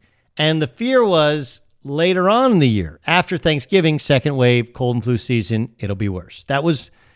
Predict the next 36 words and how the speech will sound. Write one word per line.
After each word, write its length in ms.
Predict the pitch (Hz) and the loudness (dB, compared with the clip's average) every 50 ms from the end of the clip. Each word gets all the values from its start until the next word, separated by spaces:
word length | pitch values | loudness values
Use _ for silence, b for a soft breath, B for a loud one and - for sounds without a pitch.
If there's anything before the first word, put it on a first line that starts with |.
| _ _ _ _ _ _ _ _ _ | _ _ _ _ _ _ _ _ _
that 260 | 139 110 120 151 180 196 | -2 2 2 2 4 4
was 140 | 208 165 | 2 4
the 120 | 156 180 180 | 4 4 4
information 500 | 190 - 170 160 170 180 170 - 170 170 | 4 2 2 2 2 2 2 2 2 2
we 80 | 165 | 4
had 200 | 151 151 165 175 | 4 4 2 2
at 120 | 165 147 - | 0 -2 -4
the 60 | 147 | -8
time. 480 | - - 185 247 277 220 - - - _ _ _ _ _ _ _ _ _ _ _ _ _ _ _ _ _ _ _ _ _ _ _ _ _ _ _ _ _ _ _ _ _ _ _ | -4 -4 -4 -2 -2 -6 -8 -10 -14 _ _ _ _ _ _ _ _ _ _ _ _ _ _ _ _ _ _ _ _ _ _ _ _ _ _ _ _ _ _ _ _ _ _ _
And, 480 | - 139 143 143 143 143 147 151 156 - | -4 0 2 2 4 4 2 2 0 -2
you 120 | - 147 | 0 0
know, 60 | 123 120 | 2 2
now 260 | 120 117 120 127 139 | 2 2 2 2 4
the 100 | 139 139 | 4 4
information 420 | 131 107 120 127 139 127 110 127 | 4 4 2 2 2 2 0 0
obviously 420 | 120 135 135 127 - - 127 117 113 | 0 0 -2 -2 -2 -2 -2 0 0
is 200 | 104 95 - - | -2 -4 -8 -12
vastly, 720 | - 110 92 - - 139 131 147 131 - - - 147 131 | -16 -18 -14 -4 -2 0 2 2 0 -2 -2 0 0 2
vastly 460 | 113 120 120 123 123 113 - - 135 120 | 2 2 0 0 0 -2 -2 -2 -2 0
different. 460 | 123 220 262 - 165 143 135 - - b b b b b b b b | 2 2 2 2 2 2 0 0 -2 b b b b b b b b
But 120 | - 151 - | -4 -2 2
I, 200 | 170 170 170 175 - | 2 0 0 2 -2
I 60 | 156 | 0
just 200 | 135 214 208 - | 0 0 2 2
think 160 | 233 220 147 | 2 2 4
we're 120 | 170 170 147 | 4 2 4
being, 380 | 127 165 170 170 165 165 165 - | 6 4 6 6 4 2 0 -2
we're 200 | - 147 170 175 | -2 0 2 2
unfair 540 | 170 185 185 165 - - 190 240 285 277 165 | 4 2 2 2 2 2 2 2 2 2 0
to 140 | - 139 123 | -2 -4 -2
people 280 | - 185 180 196 190 | -2 -2 0 2 2
who 80 | 160 165 | 4 4
are 100 | 165 160 | 6 4
in 100 | 151 143 | 4 2
power, 500 | 120 127 160 190 247 240 143 87 76 - _ _ _ _ _ _ _ _ _ _ _ _ _ _ _ _ | 0 0 -2 0 0 0 0 -2 -4 -10 _ _ _ _ _ _ _ _ _ _ _ _ _ _ _ _
right? 260 | - 104 127 160 175 | -10 -8 -8 -8 -8